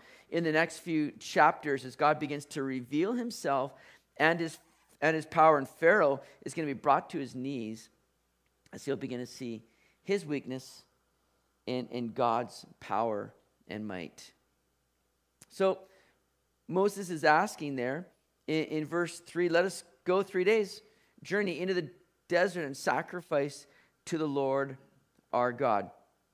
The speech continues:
So the request of Moses was not a big ask, was it? This was pretty insignificant. Just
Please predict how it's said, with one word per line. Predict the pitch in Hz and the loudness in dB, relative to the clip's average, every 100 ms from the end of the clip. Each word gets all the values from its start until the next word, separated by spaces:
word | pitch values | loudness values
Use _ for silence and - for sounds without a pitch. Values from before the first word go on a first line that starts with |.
| _ _ | _ _
So | 196 | 0
the | |
request | 202 202 277 - | 2 2 0 0
of | 208 | -4
Moses | 170 170 226 180 143 | 0 0 0 -6 -8
was | 151 | -2
not | 202 | -2
a | |
big | 131 170 | 0 0
ask, | 160 117 110 | 0 -2 -6
was | - 123 | -6 -6
it? | 117 | -6
This | - | -6
was | 381 277 - _ - | -6 -10 -14 _ -2
pretty | 247 | 0
insignificant. | 247 - 359 254 190 | 0 -4 -6 -6 -6
Just | - | -12